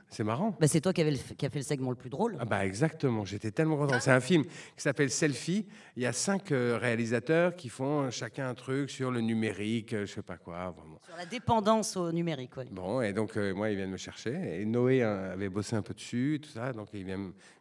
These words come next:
Speaker 1: me propose le truc. Puis je dis, « Ah bah ouais, ça a l'air chouette. » Et puis, euh, et puis, euh,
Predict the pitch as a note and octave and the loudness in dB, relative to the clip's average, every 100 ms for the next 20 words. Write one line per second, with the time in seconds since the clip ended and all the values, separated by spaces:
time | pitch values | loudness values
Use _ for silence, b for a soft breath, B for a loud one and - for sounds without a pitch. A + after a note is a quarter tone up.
0 | - G2 G#2+ G#2 A2 F#2+ - F#3+ G#3+ - | -10 -8 -8 -4 -4 -6 -8 -8 -8 -10
1 | - - - - - F#3+ - - - F#2+ | -12 -12 -10 -8 -8 -8 -10 -12 -12 -12
2 | - G2 - - G#2 F#2+ E2+ D#2+ - B | -12 -14 -12 -10 -6 -6 -6 -8 -12 B
3 | B B - F#2+ F#2 - - D3+ G#3+ - | B B -12 -10 -10 -12 -8 -6 -6 -8
4 | - _ _ _ _ _ _ _ _ - | -18 _ _ _ _ _ _ _ _ -6
5 | G2+ G2+ F#2 F2+ F2+ F2+ E2+ | -2 0 0 -2 -4 -6 -8